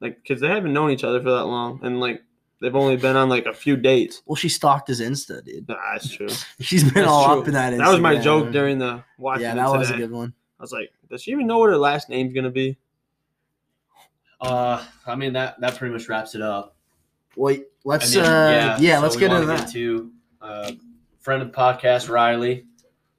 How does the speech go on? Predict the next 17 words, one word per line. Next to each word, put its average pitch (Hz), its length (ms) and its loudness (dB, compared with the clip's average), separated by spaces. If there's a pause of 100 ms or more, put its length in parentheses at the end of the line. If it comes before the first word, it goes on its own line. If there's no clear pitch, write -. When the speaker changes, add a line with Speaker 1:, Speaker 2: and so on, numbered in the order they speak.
Speaker 3:
He 123 220 -8
suggested 117 580 -4
that 117 120 -2
we 113 100 -6
talk 113 440 -4 (600)
how 113 160 -2
we 123 180 -2
would 117 220 -2
do 101 240 -8
if 101 140 -12
we 131 100 -6
were 123 100 -2
on 98 140 -8
The 92 60 -18
Bachelorette. 87 540 -10 (120)
Speaker 2:
Hypothetically. 123 840 -2
Speaker 3:
Hy-, 117 180 -6